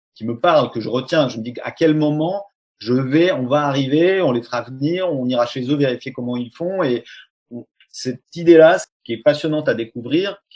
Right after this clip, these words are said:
comment elle rebondit ailleurs, ça sera pas de l'essaimage, ça sera pas la même chose. Et donc, voilà, le, l'atelier, c'est à la fois ça, à la fois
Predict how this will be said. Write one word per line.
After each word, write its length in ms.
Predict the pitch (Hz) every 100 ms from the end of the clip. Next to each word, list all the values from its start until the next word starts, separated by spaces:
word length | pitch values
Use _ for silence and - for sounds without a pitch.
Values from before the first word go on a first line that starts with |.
| - _ _ _
comment 180 | 131 156
elle 80 | 151
rebondit 540 | 135 147 143 143 165
ailleurs, 460 | 170 131 135 196 -
ça 100 | 104
sera 180 | - -
pas 120 | 151
de 60 | 143
l'essaimage, 560 | 135 - 127 135 143
ça 60 | 107
sera 160 | - 110
pas 100 | 120
la 100 | 113
même 220 | 120 139
chose. 500 | - 127 175 143 - - - - -
Et 80 | 110
donc, 380 | 160 180 - -
voilà, 260 | 127 127 127
le, 200 | 117 107
l'atelier, 680 | 120 123 139 131 147 185
c'est 280 | 180 - 123 _ _ _ _
à 100 | 131
la 80 | 139
fois 160 | - -
ça, 220 | 147 170
à 60 |
la 120 | 151 -
fois 220 | 143